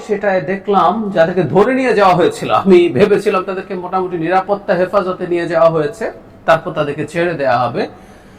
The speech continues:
কিন্তু দেখলাম না, তাদের বিরুদ্ধে মামলা দেওয়া হচ্ছে সন্ত্রাস দমন আইনে। আমি অবাক হলাম, অবাক হলাম। তাই এই ছোট্ট একটা অংশ যোগ করছি আমার আগের ভিডিওটার সাথে।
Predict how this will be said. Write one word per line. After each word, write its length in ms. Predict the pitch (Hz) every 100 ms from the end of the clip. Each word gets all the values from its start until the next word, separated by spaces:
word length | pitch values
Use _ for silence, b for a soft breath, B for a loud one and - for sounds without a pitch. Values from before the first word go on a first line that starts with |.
| B B
কিন্তু 180 | 262 262
দেখলাম 320 | 262 277 285
না, 240 | 262 277 190
তাদের 280 | 190 214 208
বিরুদ্ধে 320 | 247 214 220
মামলা 420 | 190 220 247 269
দেওয়া 240 | 240 220
হচ্ছে 220 | 202 202 196
সন্ত্রাস 460 | 220 214 208 180
দমন 280 | 175 175 165
আইনে। 320 | 151 123 90 - - - - -
আমি 600 | - 151 190 190 180 175 - - - - - -
অবাক 600 | 170 208 190 - - 123
হলাম, 220 | 104 - - -
অবাক 420 | 139 135 117 -
হলাম। 240 | 101 95
তাই 200 | 101 147
এই 260 | 165 165 165 -
ছোট্ট 200 | - 202
একটা 200 | - 165
অংশ 320 | 160 175 - 156 - B B B - 123
যোগ 340 | 180 196 -
করছি 380 | 185 180 - 175
আমার 300 | 143 139 -
আগের 360 | - 135 151 -
ভিডিওটার 480 | 139 123 117 107 101
সাথে। 420 | - 82 - 90